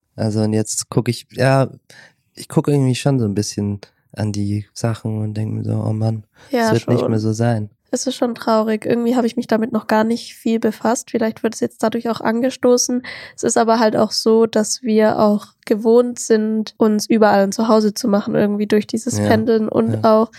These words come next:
Speaker 2: dadurch, dass wir schon, wie man gerade gehört hat, an vielen Orten
Speaker 1: Ja.
Speaker 2: gemeinsam gewohnt haben. Und es
Speaker 1: Ja.
Speaker 2: ist irgendwie so,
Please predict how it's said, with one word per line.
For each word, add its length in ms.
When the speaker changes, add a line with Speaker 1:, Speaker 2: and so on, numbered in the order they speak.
Speaker 2:
dadurch, 320
dass 220
wir 80
schon, 340
wie 80
man 180
gerade 220
gehört 380
hat, 260
an 180
vielen 260
Orten 260
Speaker 1:
Ja. 40
Speaker 2:
gemeinsam 420
gewohnt 380
haben. 380
Und 160
es 160
Speaker 1:
Ja. 60
Speaker 2:
ist 200
irgendwie 760
so, 580